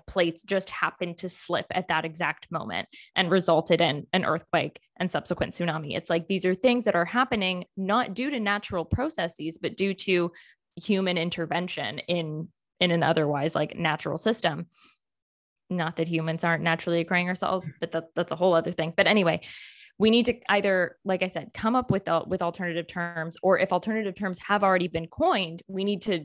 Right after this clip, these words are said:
use them more intentionally and more rigorously when we're discussing these concepts to make it clear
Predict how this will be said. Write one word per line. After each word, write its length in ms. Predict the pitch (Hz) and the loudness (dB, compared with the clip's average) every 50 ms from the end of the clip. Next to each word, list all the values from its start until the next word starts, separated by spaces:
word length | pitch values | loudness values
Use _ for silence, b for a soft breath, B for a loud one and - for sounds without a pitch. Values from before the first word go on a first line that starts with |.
| 156 | -6
use 320 | 156 180 220 247 254 208 180 | -4 0 0 2 2 0 -2
them 260 | - - - - - | -4 -4 -4 -6 -6
more 240 | - 180 180 185 180 | -4 -2 0 0 0
intentionally 800 | 180 175 175 - - 196 190 - - 190 175 165 165 165 165 - - | 0 -2 -6 -4 -4 -4 -4 -2 -4 -4 -4 -4 -2 -4 -4 -2 -4
and 120 | 175 175 | -4 -2
more 180 | 170 165 160 156 | 0 -2 -2 2
rigorously 800 | 156 175 185 180 170 160 156 170 - - - - - - B B B B B - | 2 2 2 2 0 -2 -2 -4 -6 -8 -6 -6 -6 -6 B B B B B 0
when 160 | 185 180 165 | 2 4 6
we're 100 | 180 185 | 6 6
discussing 460 | - 175 - - 156 165 - 160 160 | 4 2 2 2 0 0 0 -2 -2
these 160 | 160 160 - | -2 -4 -4
concepts 480 | - - 196 208 226 - 175 - - - | 0 2 2 2 4 2 0 0 0 -2
to 80 | - | 2
make 180 | 185 175 175 - | 2 2 4 2
it 140 | 175 - - | 0 -2 -2
clear 560 | - - 214 254 339 330 - - - - | -6 0 2 4 6 6 6 4 4 2